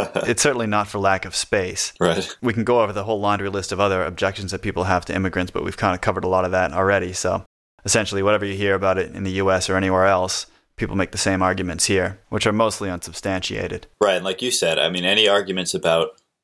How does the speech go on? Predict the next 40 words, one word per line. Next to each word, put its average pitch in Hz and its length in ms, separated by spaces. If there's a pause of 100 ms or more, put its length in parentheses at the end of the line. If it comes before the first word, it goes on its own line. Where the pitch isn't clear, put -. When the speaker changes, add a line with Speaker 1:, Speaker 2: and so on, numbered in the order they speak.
(200)
Speaker 2:
the - 80
costs 87 560
of - 540 (180)
supporting 87 800
new 87 160
immigrants 85 460
coming 87 240
into 78 120
the - 120
country, 78 500 (180)
I 87 120
mean, 87 200
I 101 120
don't 101 80
know 92 80
what 82 100
the - 60
numbers 87 400
are, 69 180
but - 160
you'd 80 120
have 101 240
to 90 80
weigh 87 200
those 82 300
against 73 580 (140)
the 76 240
huge 127 420
costs - 560
of 76 400
defending 98 480
this 87 220
border, 82 640
not 92 200
against - 760
invaders 90 580
of 90 80
some 76 260
sort, 76 420
but 76 280